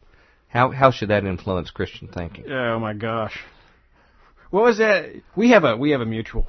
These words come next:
Speaker 2: friend I'll tell on a little bit who had a conversation with somebody at one point, and their rejoinder after hearing her,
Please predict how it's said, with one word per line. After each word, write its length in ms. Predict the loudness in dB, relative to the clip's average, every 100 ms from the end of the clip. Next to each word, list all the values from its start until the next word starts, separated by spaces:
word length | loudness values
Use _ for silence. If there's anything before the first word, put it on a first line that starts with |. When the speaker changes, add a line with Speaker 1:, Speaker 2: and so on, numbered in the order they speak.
| -4
Speaker 2:
friend 240 | -10 -8
I'll 140 | -8 -8
tell 260 | -8 -6
on 160 | -6 -6
a 80 | -8
little 160 | -8
bit 220 | -8 -10 -12 -20 -10
who 80 | -6
had 140 | -2
a 60 | -2
conversation 800 | -2 -2 -2 -4 -4 -4 -4 -8
with 100 | -10
somebody 400 | -8 -6 -6 -8
at 80 | -8
one 160 | -10
point, 360 | -10 -10 -10 -12 -20 -20 -12
and 440 | -2 0 0 -4 -12
their 300 | -2 2 2
rejoinder 600 | 0 -2 -2 0 0 -2
after 320 | -2 -4 -8
hearing 300 | -8 -6 -6
her, 320 | -6 -6 -6